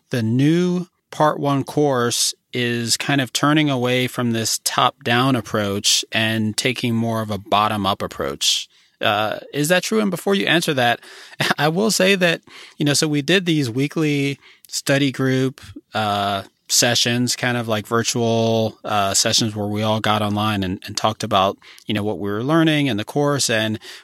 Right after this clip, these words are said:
we spent a ton of time almost every week talking about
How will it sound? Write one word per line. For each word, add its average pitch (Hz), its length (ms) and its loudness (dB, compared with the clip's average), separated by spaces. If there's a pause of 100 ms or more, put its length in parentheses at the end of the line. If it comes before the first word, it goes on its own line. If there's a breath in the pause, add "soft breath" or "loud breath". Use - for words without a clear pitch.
we 208 100 0
spent - 380 -2
a 139 140 2
ton 214 360 2
of 170 140 0
time 151 520 0 (420 loud breath)
almost 202 520 4
every 147 220 2
week 160 260 0
talking 143 360 0
about 131 320 0